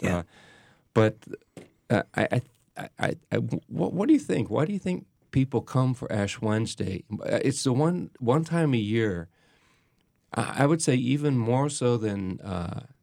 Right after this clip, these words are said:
Speaker 2: uh, for Christmas,
Speaker 1: Mm-hmm.
Speaker 2: although it's one Mass, you know, so Christmas we have, you know, here we have eight Masses,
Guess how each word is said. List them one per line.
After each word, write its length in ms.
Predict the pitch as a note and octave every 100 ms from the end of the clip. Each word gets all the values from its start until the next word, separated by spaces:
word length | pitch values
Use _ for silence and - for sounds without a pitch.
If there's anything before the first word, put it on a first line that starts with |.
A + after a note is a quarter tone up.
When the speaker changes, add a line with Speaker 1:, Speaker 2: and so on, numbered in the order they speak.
| _ _ _
Speaker 2:
uh, 120 | G#2 G2+
for 180 | -
Christmas, 760 | F#2 - C3+ - G2 F2 - -
Speaker 1:
Mm-hmm. 240 | G2 - C3
Speaker 2:
although 200 | C#3 E3+
it's 140 | -
one 220 | D3 A#2+
Mass, 360 | B2 A2+ G2 -
you 60 | G#2
know, 60 |
so 120 | F2+ F#2
Christmas 440 | A#2 G#2 G2 -
we 120 | G2
have, 320 | F#2+ F2+ E2+ - _ - _ _ _ _ -
you 120 | F#2+
know, 180 | E2+ - -
here 280 | - A#2 G#2
we 120 | F2+
have 120 | F2+ - -
eight 200 | B2 -
Masses, 640 | G2 F#2+ F#2+ - - -